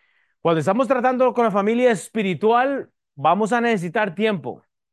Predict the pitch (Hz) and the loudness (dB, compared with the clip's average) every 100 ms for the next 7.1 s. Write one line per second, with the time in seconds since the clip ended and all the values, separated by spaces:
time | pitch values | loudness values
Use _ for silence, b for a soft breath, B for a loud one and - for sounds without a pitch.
0 | _ _ _ - 185 156 190 185 165 165 | _ _ _ -2 -2 0 -2 -2 -4 -6
1 | 135 - 240 254 165 175 180 185 190 180 | -8 -2 2 2 2 -2 -2 0 0 -2
2 | 175 - 254 220 233 202 170 220 170 190 | -6 -6 -6 -6 -4 -4 -2 -4 -2 -4
3 | 175 165 160 - 247 247 190 233 196 180 | -4 -4 -8 -4 -2 -2 -2 -2 -2 -4
4 | 139 240 240 240 175 131 110 110 _ _ | -6 -4 0 0 -2 -4 -6 -10 _ _
5 | _ _ _ _ _ - 202 233 247 220 | _ _ _ _ _ -4 0 4 4 2
6 | 190 240 277 202 160 120 98 - - - | 0 2 2 4 0 -2 -8 -18 -20 -20